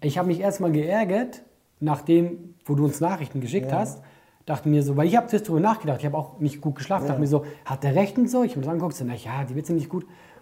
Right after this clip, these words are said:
Speaker 1: Dann gucke ich mir diesen Auftritt an und ich dachte mir so, hat er das wirklich gesagt? Ich habe
Speaker 2: Ja.
Speaker 1: dann geguckt, ist das derselbe Typ?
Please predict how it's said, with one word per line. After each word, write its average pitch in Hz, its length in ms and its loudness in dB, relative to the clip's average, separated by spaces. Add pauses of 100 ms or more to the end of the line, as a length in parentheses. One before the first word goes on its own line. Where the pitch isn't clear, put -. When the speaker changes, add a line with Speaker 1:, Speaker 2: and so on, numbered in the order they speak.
Speaker 1:
Dann 143 100 -6
gucke 220 160 -2
ich 190 40 2
mir 196 60 4
diesen 165 160 0
Auftritt 208 220 -6
an 156 80 -2
und 147 60 -2
ich 131 80 -4
dachte 147 220 -6
mir 139 60 0
so, 131 240 -2 (460)
hat - 160 -12
er 110 60 -12
das 107 280 -12
wirklich 208 480 0
gesagt? 139 640 -2
Ich 175 140 4
habe 185 80 4
Speaker 2:
Ja. 214 120 4
Speaker 1:
dann 208 100 4 (320)
geguckt, 233 380 2
ist 214 140 -2
das - 140 0
derselbe 240 560 2
Typ? - 340 2